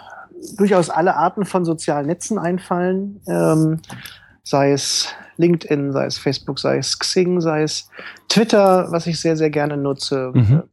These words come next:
Speaker 1: Sie können auf meine Webseite besuchen, lars vollmer punkt com, ähm,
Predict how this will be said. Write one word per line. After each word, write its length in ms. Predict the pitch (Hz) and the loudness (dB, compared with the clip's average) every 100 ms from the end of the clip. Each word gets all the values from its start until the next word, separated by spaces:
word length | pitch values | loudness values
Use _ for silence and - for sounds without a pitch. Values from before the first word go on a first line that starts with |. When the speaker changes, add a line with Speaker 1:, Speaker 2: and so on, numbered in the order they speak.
| _ | _
Speaker 1:
Sie 140 | 139 | -10
können 360 | - 139 135 131 | -6 -4 -4 -6
auf 560 | - 135 - - - - - 139 | -6 -8 -10 -16 -18 -16 -10 -4
meine 260 | 147 147 | 0 4
Webseite 380 | 175 214 190 175 | 2 4 2 2
besuchen, 360 | 160 156 - 170 | 2 2 2 0
lars 260 | 131 123 - | 0 0 -2
vollmer 380 | - 175 170 | -2 0 0
punkt 380 | 156 - 156 - | -2 -4 -6 -8
com, 340 | - 147 143 147 - - - - - - - | -4 -4 -4 -10 -20 -20 -20 -18 -16 -16 -2
ähm, 560 | 143 139 135 135 135 | 0 0 -2 -4 -8